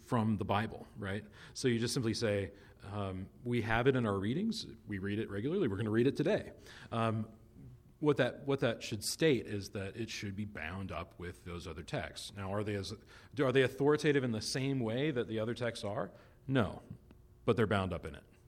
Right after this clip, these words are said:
I hope that, I hope that hel-, I hope that's helpful. I mean, today, you're hard-pressed to find a Bible with the Apocrypha printed in it, printed in it at all, right?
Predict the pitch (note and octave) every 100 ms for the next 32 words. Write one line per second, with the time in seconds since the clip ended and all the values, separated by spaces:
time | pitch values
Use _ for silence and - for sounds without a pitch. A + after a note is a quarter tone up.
0 | - - - - - - - - - G#2+
1 | A#2 C3+ F#2 - B2 D3 F#2 E2+ - A#2
2 | A2+ G#2 B2 B2 F#2+ - F#2+ E2 - -
3 | - F3 F3 F3+ C#3+ E3+ D3 A2+ G#2 -
4 | - F#3+ F3+ E3 D#3 D#3 C#3+ D3 - C#3+
5 | C#3 A#2 A#2+ C3+ B2+ A2+ C#3+ D3 B2+ B2+
6 | B2 B2 A#2+ - B2+ A#2 A2 A2 F#2 -
7 | C3+ A2+ A2+ G#2+ - F#2+ F2+ F#2+ D#2 -
8 | - G2 G2+